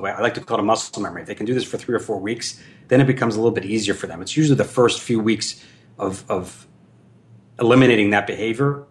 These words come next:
but it's for, it's very difficult to tell patients to eliminate one behavior. They have to have something to replace it, or at least something that, that kind of fills that gap.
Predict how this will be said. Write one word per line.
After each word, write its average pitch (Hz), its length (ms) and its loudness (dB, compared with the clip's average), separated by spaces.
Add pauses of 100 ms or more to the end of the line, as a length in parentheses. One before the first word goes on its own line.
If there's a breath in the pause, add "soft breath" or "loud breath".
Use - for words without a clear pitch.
but 101 120 -6
it's 98 100 -14
for, - 400 -8
it's - 160 -12
very 135 160 0
difficult 123 320 -4
to - 40 -14
tell 113 80 -4
patients 98 320 -6
to 104 60 -6
eliminate 104 260 -2
one 107 120 -2
behavior. 95 240 -4
They 90 80 -6
have - 120 -6
to 113 60 0
have 107 100 -2
something 101 460 -4 (500 soft breath)
to - 80 0
replace 113 400 2
it, 104 60 -2
or 98 60 -8
at 104 60 -6
least 113 140 0
something 113 220 2
that, 101 200 -4
that - 160 -8
kind 104 140 -4
of - 80 -10
fills 107 240 0
that - 180 -8
gap. 85 400 -8